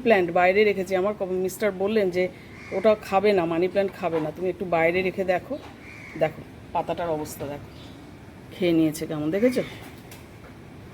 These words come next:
এই দেখো বন্ধুরা, আমার কর্তামশাইয়ের ওই দুটি আমে পোষালো না, বলে, "দূর, ওইটুকুটুকু দুটো আমে কী হবে?" আরও বার করলো,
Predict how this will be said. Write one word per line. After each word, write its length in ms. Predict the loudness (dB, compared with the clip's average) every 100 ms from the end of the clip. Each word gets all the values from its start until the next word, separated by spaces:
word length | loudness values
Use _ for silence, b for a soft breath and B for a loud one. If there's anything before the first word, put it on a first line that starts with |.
| -18 -16 -16 -14 -16 -16 -16 -14 -14 -14 -4
এই 120 | 0
দেখো 480 | 6 6 6 6 6 6
বন্ধুরা, 540 | 4 6 6 6 4 0 -10 -18 -18 -18 -18 -18 -18 -12
আমার 300 | -2 2 4
কর্তামশাইয়ের 840 | 6 4 4 2 2 2 4 6 8
ওই 160 | 6
দুটি 320 | 6 0 2 4
আমে 260 | 4 2
পোষালো 460 | 2 0 0 2 2
না, 120 | 0 -4 -14 -16 -18 -18 -6
বলে, 140 | 0 6
"দূর, 280 | 8 6 4 -6 -2
ওইটুকুটুকু 520 | 0 2 -2 0 2
দুটো 240 | 4 8
আমে 180 | 8 6
কী 200 | 2 4
হবে?" 240 | 6 4
আরও 320 | 0 2 4 6
বার 260 | 6 4
করলো, 540 | 4 2 4 6 6